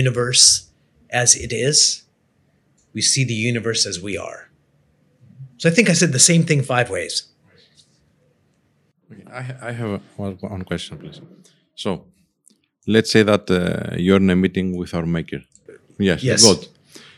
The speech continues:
Speaker 2: And, uh, he goes, "Omar, you've been a great, great person. And, uh, to thank you for being such a great person, I will grant you one wish. I will change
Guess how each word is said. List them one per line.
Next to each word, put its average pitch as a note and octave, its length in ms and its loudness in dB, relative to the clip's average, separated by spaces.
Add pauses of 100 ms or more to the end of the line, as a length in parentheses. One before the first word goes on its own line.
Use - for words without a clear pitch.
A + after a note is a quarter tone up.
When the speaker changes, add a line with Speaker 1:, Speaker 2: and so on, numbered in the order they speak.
(340)
Speaker 2:
And, A2+ 160 6 (180)
uh, A2 600 2 (960)
he C3 60 2 (100)
goes, C#3 180 8 (760)
"Omar, A2+ 280 2 (480)
you've F#2 240 -4
been F#2 160 0
a - 60 -8
great, E2+ 260 -2
great D#2+ 180 -6 (220)
person. A2 280 -6 (1200)
And, G#2 220 0
uh, G2+ 540 -4 (260)
to G#2+ 60 -8 (120)
thank C3 160 2 (100)
you A2+ 80 0 (420)
for F2 120 -10
being F2 240 -6
such B2 280 -4
a F2 100 -4
great D2+ 260 -6
person, B2+ 240 -6 (680)
I - 80 0
will G2 200 -2
grant A#2+ 260 -2
you A#2+ 80 -4 (240)
one G2 100 -4 (120)
wish. D#2+ 140 -16 (960)
I - 100 -2
will F#2+ 200 -2 (160)
change B2+ 280 2